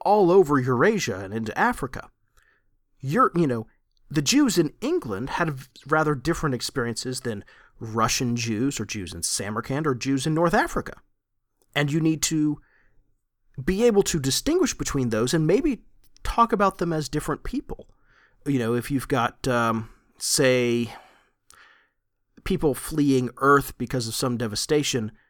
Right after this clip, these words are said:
they go to different planets and develop differently because the host planet is very different. Well,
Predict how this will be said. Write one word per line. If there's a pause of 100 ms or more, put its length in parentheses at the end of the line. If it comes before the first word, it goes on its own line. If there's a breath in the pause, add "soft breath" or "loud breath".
(240 soft breath)
they
go
to
different
planets
and
develop
differently (380)
because
the
host
planet
is
very
different.
Well,